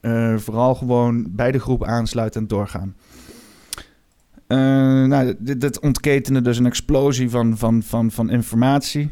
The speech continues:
op het internet. En toen kreeg je dus ook op een gegeven moment die, die acties zoals nine eleven,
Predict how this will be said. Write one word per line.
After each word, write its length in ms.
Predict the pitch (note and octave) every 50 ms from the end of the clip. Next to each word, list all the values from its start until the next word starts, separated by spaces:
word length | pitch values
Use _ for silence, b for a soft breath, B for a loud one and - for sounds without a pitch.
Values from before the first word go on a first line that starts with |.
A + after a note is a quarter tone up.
| - - - -
op 140 | A2+ A2+
het 120 | A2 A2+ -
internet. 480 | A2 B2+ C3+ - C3 C3 C3+ C#3 - B B B B B B
En 140 | - -
toen 100 | D#3 E3+
kreeg 260 | D#3+ - E3+ E3+ E3 D#3
je 60 | D#3
dus 120 | D3 C#3+
ook 160 | D#3 E3+ E3
op 80 | - C#3
een 80 | B2+ A2+
gegeven 360 | A#2+ A#2 A#2 A#2+ A2+ A#2+ A2+
moment 280 | A2+ A2 A2+ A2 - -
die, 240 | B2+ C3 C3 B2+ -
die 180 | B2 B2 - -
acties 340 | G#2+ G#2+ - - A2 G#2+
zoals 280 | - G#2+ G2+ G#2 G#2+ -
nine 280 | F#3 F#3+ F#3+ F3+ F3+ F3
eleven, 580 | E3+ D3 C#3+ C3 B2+ C3 C3+ C3+ C#3 C#3 C3